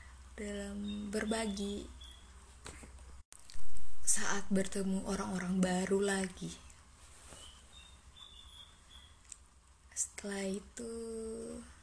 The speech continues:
balik, dan sekarang semester delapan. Kita sudah mulai sibuk dengan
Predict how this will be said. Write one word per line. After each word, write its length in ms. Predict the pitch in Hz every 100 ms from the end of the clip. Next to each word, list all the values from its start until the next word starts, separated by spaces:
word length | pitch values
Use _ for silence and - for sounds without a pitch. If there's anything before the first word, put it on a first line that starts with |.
| - - -
balik, 720 | 208 208 202 208 233 247 262 262 - - - - - - - - - -
dan 400 | 196 196 190 190
sekarang 400 | 196 269 269 277
semester 400 | 262 220 214 - -
delapan. 1040 | 220 190 196 - 202 196 196 196 202 208 - - - - - - - -
Kita 160 | 208
sudah 240 | - 185 185 185
mulai 320 | 180 180 185
sibuk 480 | - 208 185 196 185 -
dengan 560 | - 185 190 185 180